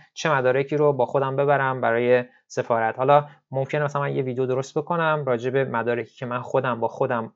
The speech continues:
بردم برای سفارت، اونجا توضیح بدم که چه مدارکی رو، اه، من با خودم بردم. البته وقتی که وقت سفارت رو میگیرید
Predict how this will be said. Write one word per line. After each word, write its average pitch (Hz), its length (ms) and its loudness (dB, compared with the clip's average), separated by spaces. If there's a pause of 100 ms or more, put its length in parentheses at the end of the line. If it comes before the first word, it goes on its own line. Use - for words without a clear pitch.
بردم 120 340 0
برای 113 180 -4
سفارت، 139 500 -4
اونجا 120 220 -6
توضیح 117 400 -6
بدم 113 200 -6
که 120 240 -6 (260)
چه - 140 -12
مدارکی 117 500 -4
رو، 123 280 2 (340)
اه، 117 260 -2
من 123 400 -2
با 120 80 4
خودم 131 300 0
بردم. 110 360 0 (180)
البته 131 640 -2
وقتی 147 240 -2
که 139 120 -4
وقت 131 240 -2
سفارت 123 520 -2
رو 127 60 -10
میگیرید 123 640 -4